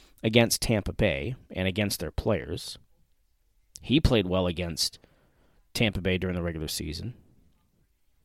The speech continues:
I'm not saying it's gonna happen, but it's something I think we have to kinda keep an eye on to see if Carolina wants to just kinda give a different look and shake things up a little bit. We'll see. We'll see. All right, a couple of quick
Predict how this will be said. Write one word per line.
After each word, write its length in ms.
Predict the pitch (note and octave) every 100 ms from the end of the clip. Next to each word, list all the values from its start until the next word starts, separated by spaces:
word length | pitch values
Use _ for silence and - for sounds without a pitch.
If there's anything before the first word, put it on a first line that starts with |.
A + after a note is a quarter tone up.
| -
I'm 160 | C3+
not 160 | C#4 E4+
saying 260 | - -
it's 120 | - -
gonna 180 | G3+
happen, 460 | F3+ F3 D#3 - D#2 - _ _ _ _ _ - - - _ -
but 120 | A2
it's 100 | -
something 300 | C#3+ C#3 C#3+
I 80 | B2+
think 260 | - C3
we 80 | A#2
have 180 | A#2 A2+
to 60 | A2
kinda 240 | - G#2+
keep 240 | - G#2
an 80 | G2
eye 220 | F#2+ G#2
on 340 | F2+ D#2+ D#2 - - - - - - -
to 100 | -
see 180 | -
if 100 | G2+
Carolina 680 | - - G#2+ F#2 G#2 F#2 D2+ - - - - - - - - - -
wants 300 | G#2 G2+ -
to 80 | A2
just 180 | G#2 -
kinda 280 | A2 F2+ E2+ - A2+
give 200 | B2 A#2+
a 40 |
different 360 | A2 A2 F#2+ F#2
look 200 | G#2+ -
and 120 | E2+
shake 240 | - G2+
things 240 | - F#2 F#2
up 180 | G2
a 40 | G#2+
little 160 | -
bit. 200 | - A#1+ - - - - _ _ _ - - - - - - - - - _ _ -
We'll 160 | A#2+
see. 340 | G2+ A2+ E2+ F#2 - - - _ _
We'll 120 | A2+ G#2+
see. 200 | - F2+
All 80 |
right, 100 | G#2
a 40 | A2+
couple 220 | D3 C#3
of 60 | B2
quick 180 | D3